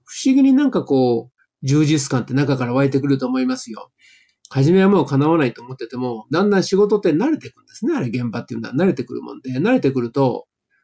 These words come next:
それなりに面白さってのは見えてくると思いますよ。で、何度も工夫してみればね、より良くなっていきますからね。だからやっぱりこの現場に熱心であるってことは、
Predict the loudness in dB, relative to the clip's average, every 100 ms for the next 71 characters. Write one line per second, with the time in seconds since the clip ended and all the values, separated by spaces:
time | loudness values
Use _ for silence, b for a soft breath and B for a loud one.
0 | _ 0 4 4 4 4 2 2 2 0
1 | -8 -16 -10 -2 0 0 -2 -4 -8 -10
2 | -10 -10 -8 -8 -10 b b b b b
3 | _ _ -2 0 2 2 2 0 -2 -2
4 | 2 4 2 0 -2 2 2 2 2 4
5 | 0 -6 -8 -2 2 2 0 -4 -6 -12
6 | -4 -4 -4 -12 -10 -10 -10 _ _ _
7 | _ _ _ _ _ -2 2 2 2 0
8 | 2 2 0 -2 0 2 4 4 4 2
9 | 2 0 0 0 -2 -4 -6 -6 -2 -2
10 | -2 -8